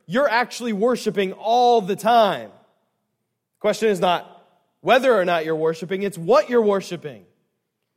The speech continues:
And so we need to recognize that we do this all the time. We create gods all the time. And actually, we as Christians do this all the time when we look at the scriptures and we pick and choose which aspects of God we like,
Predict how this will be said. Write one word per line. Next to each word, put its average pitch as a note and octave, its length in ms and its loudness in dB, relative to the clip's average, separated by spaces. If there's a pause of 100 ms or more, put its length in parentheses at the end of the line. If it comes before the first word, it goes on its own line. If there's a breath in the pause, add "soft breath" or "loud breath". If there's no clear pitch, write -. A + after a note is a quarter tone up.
(340)
And F#3 120 -2
so B3 600 2
we A#3+ 100 0
need B3 180 0
to A#3 80 2
recognize G3+ 680 0
that F3+ 140 -2
we B3+ 300 -4
do A3 180 -4
this G#3+ 240 0
all G3 220 -4
the F#3+ 80 -10
time. A#3 240 -4
We G3 100 -6
create G3+ 360 -6
gods F3 260 0
all F3 220 -2
the E3+ 80 -8
time. G3 320 -4 (200 loud breath)
And F#3 140 -12
actually, G#3+ 640 -2 (160 loud breath)
we B3+ 140 -10
as A3 120 -4
Christians A#3 680 -10
do A#3 220 -6
this B3+ 220 -4
all A#3 160 0
the G#3 120 -6
time G3+ 480 -4 (180 soft breath)
when G#3 140 -2
we G#3+ 100 0
look A#3+ 300 0
at G#3 160 -6
the G#3 80 -4
scriptures G#3 520 -6
and F#3 200 -8
we F#3+ 100 -6
pick B3 280 -6
and G#3 120 -4
choose G3+ 460 -8
which G3 220 -6
aspects F#3+ 600 -4
of D#3+ 100 -10
God E3+ 280 0
we D#3 120 -8
like, D3+ 400 -2